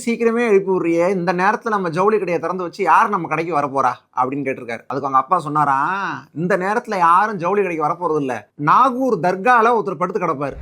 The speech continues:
காலையில எந்திரிச்ச உடனே அவர் குளிக்கணும்னு நினைப்பாரு. அவர்ட்ட துண்டு இருக்காது. இப்ப நம்ம கடைக்கு வந்து வாங்கிட்டு போவார். எல்லா கடையும் அப்ப பூட்டியிருக்கும். அப்ப நமக்கு ஒரு ரெண்டு ரூபா லாபம் அதுல, அவருக்கு அது மூலமா ஒரு பயன் கிடைக்கும். இப்போ நம்ம பக்கத்து கிராமத்துல யாராவது இறந்து போயிட்டாங்கன்னு வையேன்,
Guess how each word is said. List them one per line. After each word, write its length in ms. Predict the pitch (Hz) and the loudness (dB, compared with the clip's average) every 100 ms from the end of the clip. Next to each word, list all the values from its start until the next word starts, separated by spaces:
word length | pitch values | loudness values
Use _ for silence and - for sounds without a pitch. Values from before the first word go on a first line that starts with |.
| - 135 | 2 6
காலையில 520 | 196 214 220 220 262 | 6 6 4 2 0
எந்திரிச்ச 340 | 208 214 240 220 | 0 -2 -4 -4
உடனே 280 | 190 220 262 | -4 -2 -2
அவர் 180 | 214 | -2
குளிக்கணும்னு 520 | 165 - 247 220 220 214 | -4 -4 -2 -2 -2 -2
நினைப்பாரு. 340 | 170 143 135 - _ 180 | -2 -2 -6 -8 _ 0
அவர்ட்ட 500 | 185 240 233 180 156 | 2 2 2 0 -2
துண்டு 240 | 208 220 | 0 0
இருக்காது. 360 | 190 143 127 - | 0 -2 -6 -8
இப்ப 120 | - | -2
நம்ம 220 | 196 214 | 0 2
கடைக்கு 300 | 220 220 233 | 2 2 0
வந்து 200 | 214 214 | -4 -4
வாங்கிட்டு 260 | 196 190 160 | -2 -2 -2
போவார். 340 | 143 135 135 | 0 2 4
எல்லா 220 | 170 220 214 | 6 4 4
கடையும் 300 | 208 233 175 | 2 0 -2
அப்ப 180 | 156 | -2
பூட்டியிருக்கும். 300 | 196 151 135 - | -2 -2 -6 -2
அப்ப 280 | 196 196 285 220 196 277 285 | 0 2 4 4 2 -2 -4
நமக்கு 360 | 170 233 285 262 | -2 0 0 0
ஒரு 560 | 277 269 233 196 170 - | 2 4 2 0 -4 -8
ரெண்டு 240 | 196 226 233 | -6 0 4
ரூபா 140 | 247 | 6
லாபம் 380 | 220 196 190 175 | 6 6 4 0
அதுல, 280 | 151 135 - | -2 -6 0
அவருக்கு 500 | 190 247 285 - 311 | 2 4 2 0 2
அது 180 | 240 233 | 4 4
மூலமா 360 | 226 233 277 262 | 2 2 2 2
ஒரு 360 | 202 160 147 - | 2 0 0 -2
பயன் 240 | 185 202 | 0 -2
கிடைக்கும். 300 | 151 131 135 _ | -2 -6 -10 _
இப்போ 240 | - 233 226 196 180 180 | -2 2 4 4 0 -4
நம்ம 160 | 190 190 | -10 -2
பக்கத்து 320 | 208 277 247 | 0 0 0
கிராமத்துல 440 | 214 220 233 202 | 2 2 2 -2
யாராவது 380 | 185 180 190 202 | 0 2 2 0
இறந்து 240 | 180 190 190 | -2 -2 -2
போயிட்டாங்கன்னு 420 | 175 170 165 151 | -2 -2 -2 -4
வையேன், 600 | 147 143 175 139 117 | -6 -6 -6 -10 -12